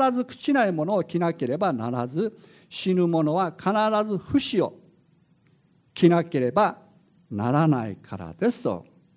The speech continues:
書いてます。この肉体は地上だけのもので、やがて、えー、朽ちてしまいます。しかし、私たちの存在そのものが消えてなくなるわけではありません。神は、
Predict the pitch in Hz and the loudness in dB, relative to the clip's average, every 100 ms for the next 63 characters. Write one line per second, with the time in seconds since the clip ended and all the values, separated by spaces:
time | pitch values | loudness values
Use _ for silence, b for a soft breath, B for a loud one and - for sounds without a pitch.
0 | _ - 104 85 - - - - - 214 | _ -12 -10 -10 -12 -20 -20 -8 2 4
1 | 160 156 151 - - 143 135 123 - 131 | 4 4 2 2 -2 0 0 -2 -4 2
2 | 151 139 131 127 151 139 110 101 92 - | 4 4 2 -2 -2 -2 -2 -6 -6 0
3 | 170 156 - B B B B - 170 170 | 2 2 -4 B B B B 0 2 2
4 | 170 170 185 165 165 - b b b b | 0 2 2 2 -2 -14 b b b b
5 | b b - - - - 240 - - 226 | b b -20 -20 -6 2 2 2 2 2
6 | - 143 98 92 - - _ - _ _ | 2 -2 -2 -4 -12 -20 _ -20 _ _
7 | _ _ _ _ _ b b b - - | _ _ _ _ _ b b b -4 2
8 | 277 - 151 - - 190 262 269 - 196 | 2 2 -2 -4 -4 0 2 2 2 0
9 | 185 156 135 226 240 233 233 226 - 233 | 2 2 2 2 4 4 4 2 0 0
10 | 226 214 220 208 - 170 170 165 151 151 | 0 0 -2 -4 0 0 0 0 0 -2
11 | 147 135 123 113 147 226 262 208 - 110 | -4 -2 -4 -8 -8 -6 -4 -4 -6 -8
12 | 110 98 107 101 110 196 190 131 180 190 | -8 -10 -12 -16 -4 -2 -2 0 -2 -2